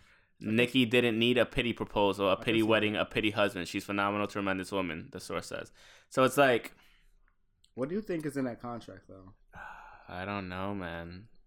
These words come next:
Speaker 2: I, I really,
Speaker 1: You
Speaker 2: it's
Speaker 1: can
Speaker 2: just,
Speaker 1: cook for
Speaker 2: it's
Speaker 1: me.
Speaker 2: ki-, I wouldn't say it's, it's just, it is a Sheldon thing, dude.
Speaker 1: Yeah. I'm pretty sure there's a contract, there's a page in the contract that has something to do with, something to do with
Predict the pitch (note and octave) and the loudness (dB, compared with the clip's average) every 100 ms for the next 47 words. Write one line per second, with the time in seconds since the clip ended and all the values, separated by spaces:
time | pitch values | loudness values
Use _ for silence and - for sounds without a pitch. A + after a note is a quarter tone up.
0 | - F#2 F#2 - - F2+ F2+ F#2+ G2 - | -8 -4 -2 -4 -6 -6 -4 -2 -2 -6
1 | - - - C#3+ G3+ F3 - F#3+ - D#3 | -18 -10 0 2 4 4 4 2 4 4
2 | C#3+ A#3 B3 - E3 G#3+ B3 A#3+ B3 A3 | 4 4 2 4 6 6 6 6 8 6
3 | - E3 E3+ F3 F3+ - E3 E3 G3+ G3+ | 6 0 2 2 -2 2 4 6 6 4
4 | - F#3+ D4 D#4+ C3+ A#2+ G#2+ G2+ G#2+ B2 | 2 4 4 4 4 2 0 0 4 4
5 | C3+ C#3 A#2 - - - - F3 C#3+ F3+ | 4 2 -2 -8 -20 -20 -2 2 4 4
6 | F3 F3+ D3 C3+ B2+ C#3 B2+ D3 C3+ C3+ | 2 6 8 8 8 4 2 2 2 2
7 | B2+ B2 B2+ A#2+ A2 - B2+ B2+ A#2+ - | -2 2 2 2 -2 -2 -2 -2 -4 -6
8 | B2 A2+ A#2 G#2+ A#2 A2+ A#2+ A2+ - A2+ | -6 -4 -8 -6 -8 -8 -8 -8 -8 -8
9 | A#2 B2 A#2 - - C#3+ D#3 C#3+ C#3 C3 | -6 -6 -6 -8 -2 0 0 -2 0 0
10 | A2+ | 0